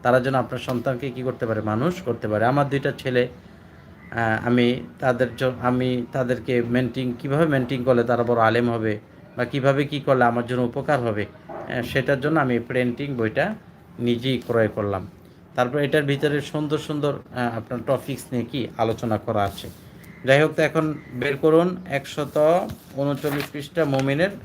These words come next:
হাতিয়ার। পঁচাত্তর, একশত আটান্ন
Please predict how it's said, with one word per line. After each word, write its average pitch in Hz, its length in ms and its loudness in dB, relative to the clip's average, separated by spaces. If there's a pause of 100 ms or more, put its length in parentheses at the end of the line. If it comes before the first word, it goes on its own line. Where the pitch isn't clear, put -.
(240)
হাতিয়ার। 104 380 -8 (2500)
পঁচাত্তর, 143 680 0 (2500)
একশত 117 360 -6
আটান্ন 110 680 -2